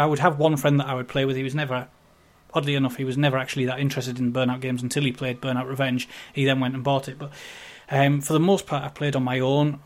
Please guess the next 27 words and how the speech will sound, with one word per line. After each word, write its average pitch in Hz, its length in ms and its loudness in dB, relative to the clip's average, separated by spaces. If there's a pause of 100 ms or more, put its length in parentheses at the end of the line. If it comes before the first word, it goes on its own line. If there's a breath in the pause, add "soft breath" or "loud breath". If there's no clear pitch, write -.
which - 380 -4
meant 131 300 0
that 135 160 -8
you 139 80 -6
didn't 135 220 -2
really 127 180 0
have 123 360 -6
that - 220 -6
disappointment 131 640 -4
of 123 160 -10
servers 127 380 0
falling 131 300 -2
apart 135 340 0
when 131 160 -6
you'd 120 240 -6
finally 123 380 -4
getting, 127 240 -8
you 120 120 -4
know, 117 120 -8
your 117 180 -12 (220)
fourth, 120 260 -6
fifth, - 240 -8
sixth - 320 -10
friend 131 260 2
in. 123 140 -4 (400 loud breath)
Um, 139 540 2 (680)
and 160 480 2